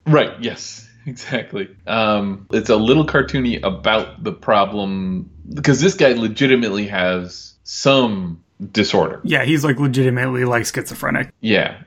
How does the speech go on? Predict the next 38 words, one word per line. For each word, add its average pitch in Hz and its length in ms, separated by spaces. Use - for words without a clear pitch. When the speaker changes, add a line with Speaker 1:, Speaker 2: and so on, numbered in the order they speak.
Speaker 1:
So 98 580
I 120 420
am 101 160
not 98 300
equipped - 420
to 98 80
tell 85 380
whether 95 280
or 92 60
not - 400
this 107 180
is 92 180
a, 87 300
uh, 82 580
a 95 260
accurate 131 500
or 104 340
compassionate - 760
p-, 110 120
p-, 101 100
portrayal 101 640
of 80 140
that. 82 300
Speaker 2:
Right, 117 320
yeah. 127 280
Speaker 1:
I'm - 60
gonna 151 200
guess 156 300
it's 104 180
not, 170 360
and 113 240
then 120 300
just 127 200
leave 139 160
it 127 60
at 123 140
that. 143 280
Speaker 2:
Mm-hmm. 135 380